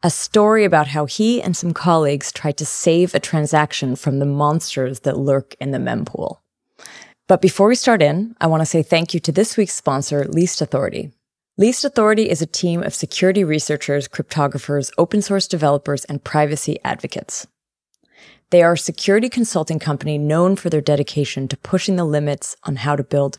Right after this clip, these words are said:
privacy-respecting solutions. Mostly known for their security audits like the eth two specification,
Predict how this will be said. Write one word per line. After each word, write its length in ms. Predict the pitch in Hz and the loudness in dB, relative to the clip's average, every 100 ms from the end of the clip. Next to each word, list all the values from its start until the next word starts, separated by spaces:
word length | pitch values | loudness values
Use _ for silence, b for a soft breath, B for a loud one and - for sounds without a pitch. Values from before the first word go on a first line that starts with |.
| - | -4
privacy-respecting 1040 | - 160 170 - 180 147 - 139 - 135 | 0 0 0 -2 -2 -4 -4 -6 -6 -8
solutions. 640 | - 101 85 - - - - _ | -6 -8 -8 -8 -12 -12 -16 _
Mostly 420 | 180 220 226 240 | 2 4 2 0
known 280 | 202 170 202 | 2 2 0
for 160 | 226 165 | 0 0
their 160 | 151 | 0
security 480 | 147 135 - 190 196 | 0 -6 0 2 4
audits 420 | 160 151 220 - | 4 2 0 -2
like 200 | 147 143 | -4 -4
the 120 | 156 - | -4 -2
eth 240 | 190 - | -4 -4
two 220 | - 208 | -2 -2
specification, 1080 | 202 - 147 - 151 - 143 - 139 147 180 | 0 -2 -4 -4 -10 -2 -2 -2 -6 -6 -10